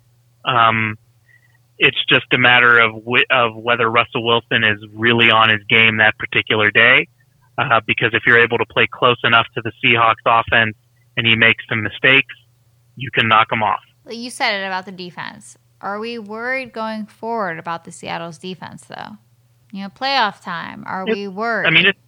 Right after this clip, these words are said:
Speaker 1: it, yeah, I, I wouldn't, I would not want to have a defense that's last in the league in any of those categories going into the playoffs.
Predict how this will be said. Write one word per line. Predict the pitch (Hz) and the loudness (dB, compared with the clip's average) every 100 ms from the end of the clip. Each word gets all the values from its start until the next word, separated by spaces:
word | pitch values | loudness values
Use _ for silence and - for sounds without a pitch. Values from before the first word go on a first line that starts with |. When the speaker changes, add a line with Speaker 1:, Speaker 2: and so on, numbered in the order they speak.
| _ | _
Speaker 1:
it, | 202 208 _ _ - | -4 -4 _ _ -4
yeah, | 202 226 170 | 2 4 4
I, | 123 135 - 156 | 4 4 4 2
I | 165 | 2
wouldn't, | 185 165 - | -2 -2 0
I | 147 | 2
would | 151 160 | 2 2
not | 156 160 | 4 4
want | 139 147 143 | 2 -2 2
to | 143 | 4
have | 131 131 123 117 - _ _ _ | 6 6 4 0 -10 _ _ _
a | 127 | -6
defense | - 131 127 131 123 - | 0 0 2 0 0 -2
that's | 120 - | -4 0
last | 117 117 117 - | 4 4 2 -4
in | 117 | -4
the | 110 | -2
league | 107 107 | 0 2
in | 104 | 2
any | 104 104 104 | 2 0 -2
of | 98 | -2
those | 104 98 98 _ _ _ _ _ _ _ - | -2 -2 -6 _ _ _ _ _ _ _ 2
categories | 120 107 107 104 101 95 | 4 4 2 2 2 0
going | 113 104 104 | -2 0 0
into | 101 98 | -2 -4
the | |
playoffs. | - - 95 - - | -4 -2 0 -2 -8